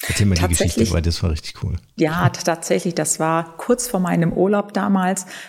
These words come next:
Speaker 2: stand ich, ähm, vor einem Bauschild, wo drauf stand, das sollen Wohnquartiere werden, äh, mit einem Ärztehaus. Und ich stand an diesem freien Grundstück, das war das erste Haus, was mit den zweiundvierzig Wohnungen gebaut wurde,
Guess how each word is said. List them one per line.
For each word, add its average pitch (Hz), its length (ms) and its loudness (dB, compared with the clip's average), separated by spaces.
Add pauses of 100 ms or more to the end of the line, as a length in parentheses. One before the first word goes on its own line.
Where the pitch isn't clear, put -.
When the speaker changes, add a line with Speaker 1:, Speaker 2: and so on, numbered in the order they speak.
Speaker 2:
stand 180 400 -2
ich, - 280 -2
ähm, 165 280 2
vor - 420 -2
einem 160 460 -2
Bauschild, 214 760 2
wo 165 120 2
drauf 165 360 -2
stand, 175 460 0 (240)
das 156 160 0
sollen 147 380 2
Wohnquartiere 202 920 0
werden, 196 640 0
äh, - 100 -2
mit 151 200 0
einem 160 240 -2
Ärztehaus. - 800 -4 (280)
Und - 140 -2
ich - 140 0
stand 175 480 -2
an 165 100 0
diesem 165 360 -2 (120)
freien 165 460 -4
Grundstück, 196 540 0
das - 340 -6
war 151 100 0
das 151 160 -4
erste - 360 -4
Haus, 160 200 -2
was - 140 -2
mit 151 160 0
den 147 120 2
zweiundvierzig - 640 -4
Wohnungen 190 400 2
gebaut 175 460 -2
wurde, 165 320 2